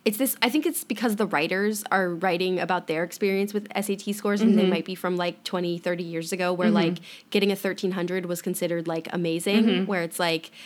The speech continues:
Speaker 1: we grew up, obviously, in a time where, like, a fourteen thirty was, like, I mean, I, I got slightly higher than that, and, like, I was disappointed with my
Speaker 2: Uh,
Speaker 1: scores.
Speaker 2: I got
Speaker 1: So,
Speaker 2: way lower than
Speaker 1: like
Speaker 2: that. So you're, uh,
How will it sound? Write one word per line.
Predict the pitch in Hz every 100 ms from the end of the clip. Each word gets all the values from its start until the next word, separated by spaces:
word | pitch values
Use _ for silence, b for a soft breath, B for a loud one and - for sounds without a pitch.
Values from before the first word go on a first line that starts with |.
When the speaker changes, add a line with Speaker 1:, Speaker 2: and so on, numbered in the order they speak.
| B
Speaker 1:
we | 170 202
grew | 208 208 175
up, | 180
obviously, | - 170 175 175 175 175
in | 175
a | 170
time | - 165 170
where, | 170 170
like, | 170 170 - -
a | 202
fourteen | 208 214 254 226
thirty | 190 196
was, | 170 175 165
like, | 165 -
I | 208
mean, | 214
I, | 175 202 262 247 -
I | 214
got | 269 233
slightly | - 208 190
higher | 185 180 175
than | 175
that, | 175 -
and, | 180
like, | 180 -
I | 180 190
was | 196
disappointed | 175 170 170 160 165
with | 165 165
my | 165
Speaker 2:
Uh, | 247 233 226 226
Speaker 1:
scores. |
Speaker 2:
I | 208 240
got | 240 254
Speaker 1:
So, | 254
Speaker 2:
way | 294
lower | 226 202 196
than | 175 165
Speaker 1:
like | - 170
Speaker 2:
that. | -
So | 214
you're, | 208 233 247 247
uh, | 254